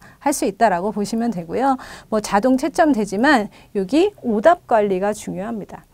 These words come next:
그 아이들 내신 대비할 때요. 선생님들이 가장 중요하게 생각하는 게 오답 관리예요. 오답 관리를 오답 노트도 쓰고 유사 문제도 풀리고 이래야 우리 아이가 그것을 시험에서 틀리지 않는데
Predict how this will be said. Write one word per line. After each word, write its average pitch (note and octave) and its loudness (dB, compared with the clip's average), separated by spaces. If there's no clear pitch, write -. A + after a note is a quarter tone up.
그 G#3 0
아이들 C4 0
내신 A3 2
대비할 C#4+ 0
때요. G3 -2
선생님들이 C#4+ -2
가장 D#4 4
중요하게 A3 -2
생각하는 B3 -6
게 C#4+ 2
오답 D4+ 4
관리예요. E3+ -6
오답 C4+ 2
관리를 A#3 4
오답 G#3 2
노트도 G3 -2
쓰고 D4 0
유사 A3 0
문제도 A3 0
풀리고 C#4+ 2
이래야 A3+ 4
우리 G3+ 0
아이가 F#3+ 2
그것을 A3 -2
시험에서 E4+ -2
틀리지 E4 -4
않는데 G3 -6